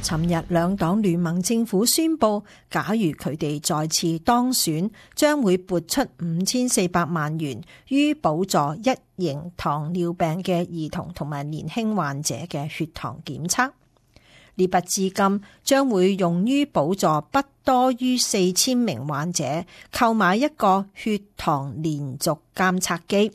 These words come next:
英文係 Continuous Glucose Monitoring，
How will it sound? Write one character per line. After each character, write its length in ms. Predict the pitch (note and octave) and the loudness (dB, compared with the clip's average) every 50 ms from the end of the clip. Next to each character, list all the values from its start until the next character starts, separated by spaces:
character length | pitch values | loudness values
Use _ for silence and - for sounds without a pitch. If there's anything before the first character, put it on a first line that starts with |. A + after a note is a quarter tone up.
| _ _ - - - - | _ _ -20 -20 -10 -2
英 200 | G3+ G3+ F#3+ F#3+ | 2 2 4 4
文 160 | F3 D3 D3+ | 2 0 -2
係 240 | F3+ F3+ F#3 D3 D3+ - | -2 -2 -2 -2 -4 -4
Continuous 920 | - - D3 C#3 D3 - - A3+ A3 A3+ A#3 A3+ A3+ A3+ A#3 A#3+ A#3 - - _ - _ | -8 -8 -8 -8 -6 -6 -2 0 0 0 2 2 2 2 2 2 0 -2 -4 _ -20 _
Glucose 580 | - G3 F#3 F#3 F#3 F3+ - G3+ F3 F3+ F3+ - - | -2 2 2 2 2 0 0 -2 0 0 0 -2 -2
Monitoring， 680 | E3 E3 E3 F3 F3+ F3 F3 - - D3+ A2+ G#2+ | -2 -2 0 0 0 -2 -4 -4 -6 -6 -6 -6